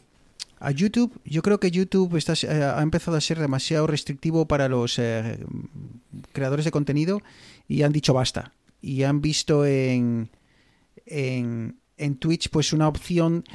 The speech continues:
sobre todo lo que decías tú, Arturo, de, de comunicarse en directo con, con sus oyentes, ¿no? Y, y eso es lo que comentabas de, sobre Oliver, que ha crea-, ha creado esta pequeña comunidad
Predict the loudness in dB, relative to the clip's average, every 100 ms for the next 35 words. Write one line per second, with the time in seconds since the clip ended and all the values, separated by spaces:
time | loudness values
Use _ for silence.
0 | -4 4 4 6 4 4 6 4 2 0
1 | 0 2 2 2 2 2 2 2 -2 -2
2 | -8 _ _ _ _ -20 _ _ _ -20
3 | -4 -2 2 2 2 0 0 0 0 -2
4 | -2 -4 -4 -4 -4 -4 -4 -4 -4 -4
5 | -6 -4 -4 -4 -6 -4 -4 -4 -6 -6
6 | -6 -4 -6 -8 -8 -6 -6 -4 -4 -4
7 | -4 -6 -4 -4 -6 -6 -4 -2 -2 -4
8 | -4 -6 -4 -2 -4 -6 -4 -2 -2 -4
9 | -4 -4 -4 -4 -2 0 0